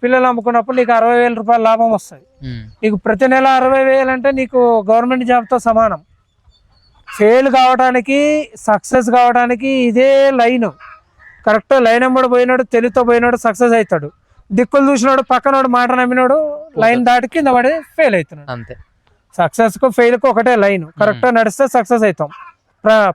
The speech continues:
Speaker 1: ప్రాక్టికల్గా ప్లాన్ ప్రకారంగా. ప్లాన్ లేదు, ఇష్టం వచ్చినట్టు నడిచినాం అంటే కింద పడతాం, నష్టపోతాం. కాబట్టి నేను అందరికి ఇచ్చే అడ్వైజ్ ఏంటంటే,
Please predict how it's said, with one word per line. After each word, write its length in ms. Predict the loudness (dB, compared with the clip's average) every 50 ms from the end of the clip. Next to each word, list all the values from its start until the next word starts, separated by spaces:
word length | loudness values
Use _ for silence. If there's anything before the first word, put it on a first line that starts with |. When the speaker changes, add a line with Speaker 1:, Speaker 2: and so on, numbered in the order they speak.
| -2
Speaker 1:
ప్రాక్టికల్గా 560 | -2 -2 -2 -2 -4 -2 -2 0 0 0 0 0 0 -2 _ _
ప్లాన్ 260 | -2 0 0 0 0 0
ప్రకారంగా. 500 | -2 -2 0 0 0 0 -2 -6 -10 -14 -16 _ _ _ _ _ _ _ _ _ _ _
ప్లాన్ 280 | 2 4 4 4 4 2 2 2
లేదు, 240 | 2 2 2 2 2 0
ఇష్టం 240 | 0 0 -2 0 0
వచ్చినట్టు 300 | 0 2 0 0 0 0 -2
నడిచినాం 260 | -2 -2 -2 0 0
అంటే 160 | 0 -2 -4 -6 -4
కింద 160 | -2 0 2 2
పడతాం, 240 | 0 0 -2 -4 -4 -2
నష్టపోతాం. 500 | -2 -2 -2 -2 -6 -6 -6 -8 _ _ _ _ _ _ _ _ _ _ _ _ _ _ -2
కాబట్టి 420 | 0 2 2 2 0 0 -2 -2 0
నేను 240 | 0 0 0 0 0
అందరికి 360 | -2 -2 -2 -2 -2 -2 -4
ఇచ్చే 140 | -4 -2 0 0
అడ్వైజ్ 360 | 2 2 2 2 0 0 -2
ఏంటంటే, 500 | -4 -4 -4 -6 -8 -10 -6 -2 -2